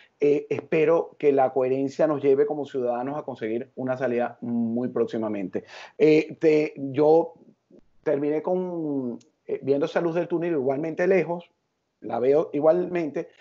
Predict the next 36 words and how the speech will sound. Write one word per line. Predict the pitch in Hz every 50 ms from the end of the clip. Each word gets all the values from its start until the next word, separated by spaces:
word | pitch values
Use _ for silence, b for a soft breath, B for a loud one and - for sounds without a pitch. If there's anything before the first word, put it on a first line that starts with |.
| b b _
pero | - 156 160
lo | 170 185
único | 180 185 185 202 185 185
que | - 175 165 160
me | 151 147 139
quedo | 143 - 156 151 156 165 180 175
con, | - 185 170 165 156 151 143 143 139 139 127 123 117 120 b b b b _
con, | - - 143 139 139 127 -
con | - 147 131 135
una | 143 151 165 170 170 170
gran, | 151 151 151 151 151 156 165 170 175 - - - - _ _ _ _ _ _ - - - _
eh, | - - - 131 123
muestra | 117 123 123 131 143 151 147 - 180 170
de | 175 165 170
cariño | 147 131 143 143 151 165 165
en | 165
el | 160
corazón, | 156 151 143 131 123 - - 160 147 147 147 151 151 151 - -
es | - 110
decir, | 107 - - 135 123 120 117 113 B B B B B B _
con | - 139 139 135 123 117 -
el | 123 131 131
corazón | - 135 127 123 - 160 143 147
palpitando | - 170 160 151 156 139 143 143 139 139 147
más | 160 160 151 -
fuertemente, | 151 143 147 156 151 147 139 139 143 143
es | 147
esa | 151 143 -
estructura | 156 160 160 - 135 127 120 - 139 135 139 135
que | 135
la | 123 120 113
sueño | - - - 139 139 139 139 143 151 -
enormemente, | 131 120 123 117 113 123 131 123 123 104 123
esa | 123 - 147
estructura | 147 - 143 - - 135 120 123 117
piramidal, | - - 123 117 107 104 101 95 95 -